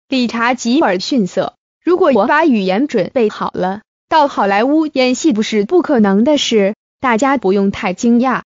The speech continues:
导演萧亚全每回推出新作，总会获得回响与国际影展肯定。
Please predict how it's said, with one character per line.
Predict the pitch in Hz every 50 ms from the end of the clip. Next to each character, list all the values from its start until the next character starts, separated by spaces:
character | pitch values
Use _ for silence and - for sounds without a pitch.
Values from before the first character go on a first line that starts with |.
| _
导 | - 277 302 370 403
演 | 359 311 254 226 220 233
萧 | - - 320 320 330 349
亚 | 254 202 196
全 | 226 - 247 202 208 254
每 | 302 277 214 185
回 | 175 - 208 208 226
推 | - - 277 269
出 | 247 - 240 233
新 | 214 - - 269 269 285 277
作， | - 240 180 - - _ _ _ _ _
总 | - - 254 226 214 220
会 | - - 277
获 | 254 262 - 370 320
得 | 240 269 226 240 254
回 | 254 - 233 226 277 311
响 | - 320 269 285 285
与 | 233 196 -
国 | - - 226 220 269
际 | 285 - 359
影 | 339 233 196 185 190 220
展 | - 185 185 240
肯 | 240 - 214 175 190
定。 | - 214 202 180 -